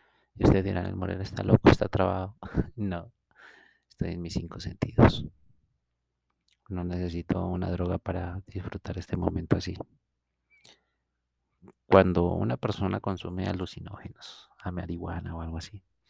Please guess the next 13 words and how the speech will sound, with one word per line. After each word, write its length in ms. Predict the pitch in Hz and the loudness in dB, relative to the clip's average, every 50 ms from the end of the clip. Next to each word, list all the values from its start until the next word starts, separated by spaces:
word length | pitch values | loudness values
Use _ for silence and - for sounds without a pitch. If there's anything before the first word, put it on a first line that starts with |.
| - - - - - _ _ _ _ _ - | -20 -20 -20 -20 -20 _ _ _ _ _ -12
muchas 280 | - 92 92 - - 90 | -8 -8 -6 -4 0 2
veces 260 | - 95 95 98 92 | 2 2 2 0 -6
se 80 | 95 95 | -8 -8
imagina 440 | 92 87 82 80 85 85 82 85 85 | -8 -8 -8 -8 -10 -10 -10 -10 -10
en 140 | 87 90 | -10 -10
un 100 | 87 90 | -10 -12
sueño, 360 | 85 - - - 92 90 90 - - - | -12 -12 -14 -14 -12 -14 -18 -18 -20 -20
se 140 | - - | -16 -14
imagina 680 | 92 87 87 87 87 85 82 82 85 - - - 98 - _ _ _ _ _ - _ _ _ _ _ _ _ _ | -12 -10 -8 -8 -8 -8 -8 -8 -10 -10 -12 -16 -20 -20 _ _ _ _ _ -20 _ _ _ _ _ _ _ _
como 140 | - - 90 | -8 -6 -4
en 80 | 90 90 | -2 -2
una 160 | 90 85 85 | 0 0 0
película, 720 | - 85 87 87 90 - - - - - - - - - | 0 0 0 -2 -6 -6 -6 -8 -6 -4 -4 -4 -4 -4